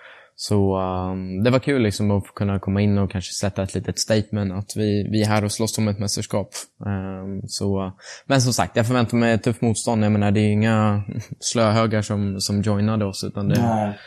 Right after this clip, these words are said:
Speaker 1: det kommer nog bli ganska tufft i slutet av säsongen.
Speaker 2: Mm. Vad, vad fick du för återkoppling från teamet?
Speaker 1: Ehm, nej, de var ju, de var ju jättenöjda, jätteglada. Ehm, som sagt, vi, eh, redan på testet här så såg vi ju, vi hade två testdagar innan.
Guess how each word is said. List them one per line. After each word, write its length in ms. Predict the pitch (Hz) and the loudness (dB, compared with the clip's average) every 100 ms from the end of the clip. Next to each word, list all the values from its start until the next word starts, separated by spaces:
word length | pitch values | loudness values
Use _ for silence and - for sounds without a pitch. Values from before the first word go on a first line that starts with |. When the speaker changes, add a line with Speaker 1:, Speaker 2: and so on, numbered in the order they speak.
| - - | -20 -6
Speaker 1:
det 120 | 113 | -4
kommer 200 | 104 113 | 2 2
nog 120 | 113 | 4
bli 100 | 104 | 4
ganska 260 | 104 101 104 | 2 0 0
tufft 260 | 120 113 101 | 0 -2 -6
i 40 | |
slutet 240 | 101 98 | -6 -6
av 60 | 101 | -4
säsongen. 400 | - 101 98 104 _ _ - | -4 -4 -4 -8 _ _ -4
Speaker 2:
Mm. 360 | 107 101 104 - | -2 -2 -4 0
Vad, 280 | 156 202 185 | 4 4 4
vad 260 | 214 208 226 | 2 2 0
fick 180 | 185 | 0
du 80 | 185 | 0
för 140 | 180 180 | 4 4
återkoppling 580 | 180 180 175 170 160 | 4 2 0 2 0
från 200 | 160 151 | 2 2
teamet? 420 | 165 202 247 - - - _ _ _ _ _ - - - | 2 0 0 -6 -10 -20 _ _ _ _ _ -10 -10 -2
Speaker 1:
Ehm, 680 | 127 139 135 135 131 131 127 123 - _ - | 4 6 6 4 2 2 2 0 -4 _ 0
nej, 100 | 120 | 4
de 180 | 107 117 | 4 6
var 60 | |
ju, 380 | 117 117 110 110 | 6 6 6 4
de 240 | 107 107 104 | 2 0 4
var 80 | |
ju 80 | 104 | 4
jättenöjda, 600 | 107 104 107 104 98 98 - | 4 2 2 2 2 0 0
jätteglada. 640 | 117 107 110 104 104 104 101 - | -2 0 2 2 4 2 -2 -4
Ehm, 840 | 104 101 98 95 95 92 98 98 107 | -2 0 0 -2 -4 -4 -4 -4 -4
som 200 | - 101 | -4 -2
sagt, 180 | 98 98 | -2 0
vi, 280 | 104 101 101 | 0 2 2
eh, 200 | 101 98 95 - - - | 2 0 -4 -12 -16 0
redan 240 | 120 120 | 2 4
på 80 | 120 | 2
testet 420 | 131 127 - 120 | 2 0 0 0
här 100 | 104 | 0
så 140 | 98 101 | 0 0
såg 300 | 113 110 104 | 2 2 2
vi 80 | |
ju, 500 | 104 98 98 98 95 92 101 | 2 4 2 0 -2 -4 0
vi 80 | |
hade 220 | 110 113 107 | 2 2 2
två 200 | 101 98 | 0 0
testdagar 480 | 101 - 95 90 | -2 -2 -2 0
innan. 400 | 98 98 107 107 | 2 2 2 2